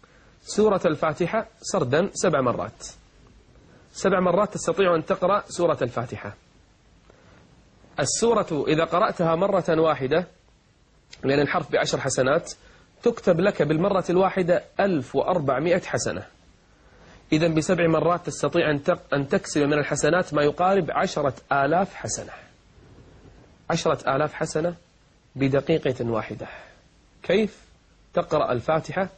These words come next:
سبع مرات. أيضًا أضرب لك مثالًا آخر. تستطيع أن تقرأ قل هو الله أحد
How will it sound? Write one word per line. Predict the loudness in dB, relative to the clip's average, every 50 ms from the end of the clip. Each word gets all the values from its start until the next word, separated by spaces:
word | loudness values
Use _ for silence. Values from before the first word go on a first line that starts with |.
| _ _ _
سبع | -12 -6 -2 -2 0 0 0
مرات. | 0 -2 -4 -4 -8 -10 -12 -14 -18 -18 -18 -20 _ _ _ _ _ -20 -20 -20 _ _ _ _ -2 0
أيضًا | 0 2 2 2 2
أضرب | 2 2 2 2 4
لك | 2 2 2 2
مثالًا | 0 0 2 2 2 2 2 0 -2 -4
آخر. | -4 -6 -8 -14 -14 -16 _ _ _ _ _ _ -20 -20 -20 -20 -20 -20 _ -20 -20 -20 -20 -20 -20 -20 -20 -20 -20 -20 -20 -20 -20 _ -20 _ -4
تستطيع | -4 -2 0 0 2 2 2 2 2
أن | 0 0
تقرأ | 0 -2 0 0 0 0
قل | 0 0 0 0
هو | 2 2
الله | 2 2 2 2 2 0 0 0
أحد | 0 0 -2 -2 -2